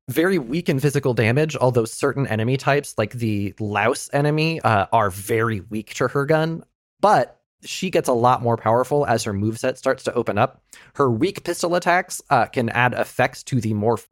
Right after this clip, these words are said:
powerful shots further down the chain. Uh, Hey Hey will lead to, like, multipliers on other attacks that we don't have yet. And, uh, her Stay There skill can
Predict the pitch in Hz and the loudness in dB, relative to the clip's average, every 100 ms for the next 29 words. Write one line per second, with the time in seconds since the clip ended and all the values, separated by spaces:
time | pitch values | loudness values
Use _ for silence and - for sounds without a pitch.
0 | - 107 110 120 131 - 135 135 - 120 | -2 2 2 0 -2 2 2 0 -2 0
1 | 110 107 104 90 - 107 110 127 - - | 2 0 0 -2 -4 -4 -2 -6 -10 -16
2 | - 113 101 98 92 120 135 123 127 127 | -2 2 4 2 0 0 0 2 2 2
3 | 127 127 - - 113 113 104 101 - 104 | 0 -2 -10 -4 0 2 2 0 -2 -4
4 | 107 104 110 104 - 104 101 95 95 95 | -2 -2 -2 -4 -2 -2 0 -2 -4 -4
5 | 95 120 - 120 113 113 110 101 98 101 | -4 -4 -2 0 2 2 0 -4 -6 -4
6 | 98 98 - 107 104 110 110 98 92 - | -4 -4 -2 -4 -4 -8 -8 -6 -8 -2
7 | 90 95 117 127 147 - - - - - | 0 0 0 0 0 -6 -20 -20 -20 -6
8 | 127 127 117 113 - 117 110 - - 123 | 0 0 0 -2 2 4 4 0 0 0
9 | 113 - - 175 185 170 143 139 107 98 | -2 -8 -4 0 2 2 2 4 2 0
10 | 101 _ 127 - - 110 92 98 - 123 | -4 _ -12 -8 -2 2 2 0 -2 -2
11 | 113 101 95 | 0 0 -4